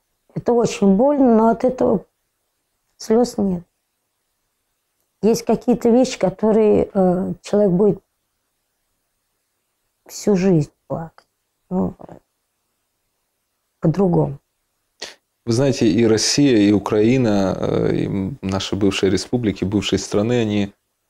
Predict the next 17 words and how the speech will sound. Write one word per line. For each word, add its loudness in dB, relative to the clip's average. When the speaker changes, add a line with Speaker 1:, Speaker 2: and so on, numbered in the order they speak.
Speaker 2:
и -2
были 2
и 4
остаются 0
какими-то -6
неблагодарными 0
по -4
отношению -4
к -8
людям, 0
которые 0
составляют -2
гордость -2
этих -6
стран, -2
этих -8
народов. 0